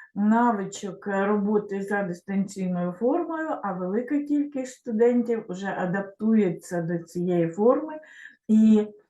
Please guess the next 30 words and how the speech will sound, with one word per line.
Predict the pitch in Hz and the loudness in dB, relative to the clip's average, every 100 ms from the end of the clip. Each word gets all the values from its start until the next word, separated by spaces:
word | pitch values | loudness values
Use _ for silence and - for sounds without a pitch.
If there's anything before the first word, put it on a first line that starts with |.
| _ - 220 | _ 2 2
судячи | 254 233 220 220 - 220 208 | 4 4 4 2 0 2 2
з, | - - | -2 -6
е, | 208 196 196 196 196 | -2 2 2 2 2
розмов, | 202 220 196 190 214 220 | 2 2 2 2 2 0
опитувань | 185 - 190 214 226 220 226 226 | -4 -4 -4 -2 -4 -2 2 2
даних | 214 214 208 202 | 2 0 -2 -4
студентів, | - 196 208 202 196 196 | -12 -8 -4 -4 -4 -4
вони | 185 208 | -2 -2
кажуть, | 240 277 277 247 | 0 -2 -2 -10
що | - 214 | -4 -4
їм | 190 214 247 | 0 2 2
ця | 240 185 | 0 -6
форма | - 208 226 226 | -4 -2 2 2
починає | 220 180 - 185 196 208 | 0 -8 -8 -6 -4 -4
подобатись. | 202 185 196 196 175 170 - 185 _ - - - _ _ | -4 -4 -2 -2 -2 -4 -8 -10 _ -20 -20 -20 _ _
Але | - 262 269 214 175 | 4 8 10 8 4
в | 170 | -2
цій | _ - 269 311 | _ 2 4 4
формі | 311 349 330 330 302 220 | 6 6 6 2 4 2
є | 208 208 240 | 6 6 6
певна | - 208 202 196 208 | 4 0 0 0 0
проблема. | 220 214 196 190 180 175 175 - | 0 -2 -4 -4 -4 -4 -6 -4
Проблема | 202 208 277 381 359 349 | -2 2 2 2 -2 0
полягає | 277 220 208 254 269 | 2 2 2 0 0
в | - | -6
тому, | - 185 180 196 | -6 -2 -2 -4
що | - 240 | -2 2
мотивація | 285 302 330 285 240 196 185 - 202 | 4 2 -2 -2 -2 -4 -8 -8 -6
учня | 202 220 214 - 190 196 | -2 0 -2 -2 -6 -6
слухати | - 214 247 226 - 196 - - | -4 0 2 2 -2 -10 -10 -14